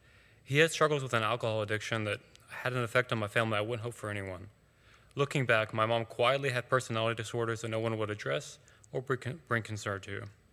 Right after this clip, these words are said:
I share these struggles because until I found Christ, my past and family history left scars that I allowed to convince myself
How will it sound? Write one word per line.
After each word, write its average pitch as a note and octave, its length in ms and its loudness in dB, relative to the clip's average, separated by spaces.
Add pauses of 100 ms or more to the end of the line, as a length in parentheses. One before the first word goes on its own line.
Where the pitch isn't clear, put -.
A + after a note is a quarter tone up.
(720)
I C#3+ 60 -6
share F3+ 240 0
these E3 120 -6
struggles G#2 340 -2
because G#2 500 -2 (420)
until G3 300 0
I G#3+ 40 0
found D#3 280 0
Christ, G2+ 480 -2
my A2 140 0
past D#3+ 320 0
and C3 80 -4
family B2 240 0
history A2+ 300 -4
left G#2+ 180 -2
scars G#2+ 460 -2
that A2 120 -4 (460)
I A#2 100 4
allowed C3 340 2
to - 80 -12
convince A#2 380 -4
myself G2+ 500 -4